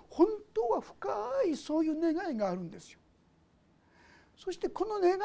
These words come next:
いが叶えられる時に、私たちは本当の満足感があるんだ。ところがどうでしょうか？人のためっていうよりも、やっぱり自分がもっと得するため、自分が楽するため、自分が豊かになるため、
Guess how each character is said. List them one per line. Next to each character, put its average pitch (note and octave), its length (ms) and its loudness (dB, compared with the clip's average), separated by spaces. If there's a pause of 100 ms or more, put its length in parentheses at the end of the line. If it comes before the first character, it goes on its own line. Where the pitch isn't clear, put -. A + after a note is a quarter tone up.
(120)
い - 40 -2
が E4+ 100 2
叶 D#4+ 400 -2
え G4+ 160 -2
ら D4+ 140 8
れ G#4 100 2
る F4 100 -8
時 C4 200 -2
に、 A#3 80 2
私 G#3 320 -6
た A#3+ 100 -6
ち C#4 120 -4
は G#3+ 120 4 (220)
本 B3 240 -8 (220)
当 C5 420 -2
の - 60 -6
満 A#3 280 -2
足 A#3+ 160 -4
感 E3 240 -6
が D3+ 120 -10
あ D#3 40 -14
る D#3+ 60 -18
ん - 0 - (100)
だ。 - 60 -20 (1080)
と A#3+ 120 -16
こ D4+ 160 -6
ろ F4 80 -4
が C#4+ 220 4 (160)
ど G3+ 120 4
う - 20 6
で F3+ 100 2
し - 100 -8
ょ - 40 -8
う - 40 -10
か？ E4 260 -2 (1300)
人 - 200 0
の - 120 6
た G3 100 2
め G#3 120 6
っ - 20 4
て G#3 160 -4
い - 20 4
う A#3+ 40 2
よ D#4+ 60 0
り G#4+ 60 -4
も、 F4+ 220 2
や D#5 100 2
っ - 160 -8
ぱ - 80 4
り - 120 2
自 A3 180 2
分 C4 180 6
が B3+ 140 12
も B3+ 140 8
っ B3+ 60 0
と F#3+ 120 -2
得 F#3+ 200 0
す - 160 -8
る F3+ 80 -4
た D#3+ 140 -6
め、 G3+ 240 0 (140)
自 F#3 120 0
分 A3+ 220 4
が G3+ 100 6
楽 G3 280 4
す - 140 -14
る - 40 -8
た C#4 80 0
め、 C4+ 180 4 (280)
自 F3+ 140 2
分 A3 180 4
が A3 80 12
豊 A3+ 260 8
か D4+ 140 0
に A3 100 -2
な A3+ 80 4
る A#3+ 80 2
た B3 140 4
め、 B3+ 180 2